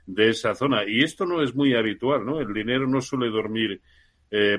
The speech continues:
plácidamente en zonas tan altas como que son máximos históricos, ¿no?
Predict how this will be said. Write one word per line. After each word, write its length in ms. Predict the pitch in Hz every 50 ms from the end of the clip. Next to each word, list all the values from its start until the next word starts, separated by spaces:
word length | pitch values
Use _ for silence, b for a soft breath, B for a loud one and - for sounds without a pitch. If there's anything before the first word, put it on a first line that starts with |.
| - -
plácidamente 840 | 123 123 127 123 127 - 127 117 113 110 110 120 117 113 113 113
en 120 | 107 104 92
zonas 480 | - - 127 117 113 110 107 101 -
tan 260 | - 127 120 117 113 107
altas 420 | 113 117 117 110 - 123 113 - -
como 180 | - 117 110
que 120 | 98 104 98
son 240 | - 123 120 113 110
máximos 520 | 117 110 - - - 104 101 98 - -
históricos, 520 | 92 85 - - 143 127 104 87 92 87 104
¿no? 160 | 143 202